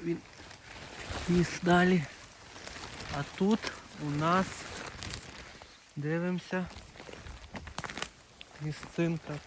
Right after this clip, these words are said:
просто. Оп. Раз, два, три. Просто казка.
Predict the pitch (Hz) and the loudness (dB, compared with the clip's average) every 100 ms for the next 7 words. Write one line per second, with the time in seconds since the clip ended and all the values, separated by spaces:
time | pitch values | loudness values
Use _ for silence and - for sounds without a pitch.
0 | - - 151 147 - 143 - - - - | -10 -4 -2 -2 -6 -10 -10 -14 -18 -18
1 | - - - - - - - - - - | -18 -16 -14 -10 -6 -4 -6 -8 -14 -14
2 | - 143 143 139 - - - - - 147 | -10 -4 -2 -4 -8 -18 -18 -18 -10 -2
3 | 139 131 - - - 139 131 156 185 202 | 0 0 -6 -16 -12 -8 0 4 4 2
4 | - - - - - - - - - - | -4 -12 -14 -16 -16 -14 -12 -12 -14 -16
5 | - - - - - - 156 160 151 123 | -16 -18 -18 -18 -8 -2 4 6 4 2
6 | - - - - - - - - - - | -6 -16 -16 -14 -12 -12 -12 -12 -10 -8
7 | - - - - - - - - - - | -6 -4 -2 -2 -2 -4 -8 -14 -20 -20
8 | - - - - - - - - - - | -20 -20 -20 -20 -20 -20 -20 -20 -20 -20
9 | - - - - - - - - - - | -20 -20 -20 -20 -20 -18 -18 -20 -10 4
10 | 165 165 - 147 - 131 - | 6 4 2 -4 -4 -10 -10